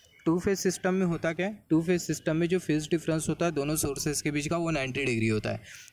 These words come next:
एक source का होता है zero degree और दूसरे का होता है नाइंटी degree। तो ये reason की वजह से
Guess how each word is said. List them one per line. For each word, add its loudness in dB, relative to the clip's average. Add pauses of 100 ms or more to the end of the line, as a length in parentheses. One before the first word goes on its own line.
एक 2
source 2
का 0
होता 0
है 2
zero 0
degree 0
और 0
दूसरे -2
का -4
होता -2
है 2
नाइंटी -2
degree। 0
तो -4
ये -2
reason -4
की -4
वजह -2
से -2